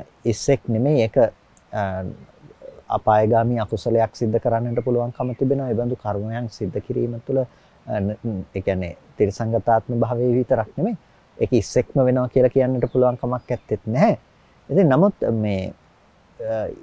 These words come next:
ඊර්ෂ්‍යා කළ නිසා තමයි ඉස්සෙක් වෙලා උපදින්නේ. පොකුරු පිටින් ඊර්-, ඊර්ෂ්‍යා කළොත් පොකිරිස්සෙක් වෙලා උපදිනවා.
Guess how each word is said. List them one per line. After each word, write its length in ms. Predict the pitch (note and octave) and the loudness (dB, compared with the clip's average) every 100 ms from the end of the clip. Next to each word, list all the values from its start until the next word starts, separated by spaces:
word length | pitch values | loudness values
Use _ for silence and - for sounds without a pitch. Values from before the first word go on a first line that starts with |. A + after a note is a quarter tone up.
| - | 2
ඊර්ෂ්‍යා 580 | C3 D#3+ G3 A3+ G#3 | 4 6 4 4 4
කළ 240 | G3+ G3 F3+ | 6 6 6
නිසා 320 | C3 - G3 | 4 2 0
තමයි 220 | A3 A3+ | 2 0
ඉස්සෙක් 240 | F#3 - - | 0 0 0
වෙලා 200 | A2+ F#2+ | 2 2
උපදින්නේ. 380 | F2+ F2 - - _ _ _ _ _ _ - | 0 -6 -8 -14 _ _ _ _ _ _ -2
පොකුරු 300 | C#3 F#3 G3 | 2 6 6
පිටින් 420 | G3+ F#3+ F#3+ F#3+ | 4 2 2 2
ඊර්-, 240 | F#3+ F#3 - | 2 0 2
ඊර්ෂ්‍යා 500 | E3 E3 - G3 F#3 | 0 0 -2 -2 -2
කළොත් 260 | G#3+ A3 - | -2 -2 0
පොකිරිස්සෙක් 520 | E3+ F3+ C#3+ - A2+ | 4 6 4 0 -2
වෙලා 200 | G#2 - | 0 -2
උපදිනවා. 400 | - - - - | -4 -6 -8 -10